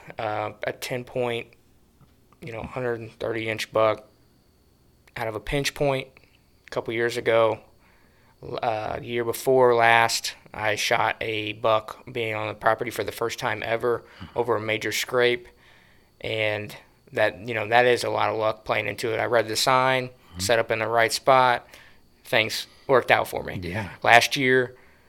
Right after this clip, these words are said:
Speaker 1: I had an opportunity to shoot a really nice buck, but, uh,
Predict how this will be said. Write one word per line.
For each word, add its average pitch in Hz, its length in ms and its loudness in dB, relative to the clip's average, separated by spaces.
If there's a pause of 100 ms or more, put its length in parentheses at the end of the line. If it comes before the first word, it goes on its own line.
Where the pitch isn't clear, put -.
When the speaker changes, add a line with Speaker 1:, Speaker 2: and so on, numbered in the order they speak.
(160)
Speaker 1:
I 113 180 2
had 117 180 4
an 113 100 -6
opportunity 202 580 2
to 117 60 -2
shoot 123 240 2
a 113 40 0
really 113 240 2
nice 110 260 -2
buck, 113 420 0
but, 110 360 0
uh, 117 220 0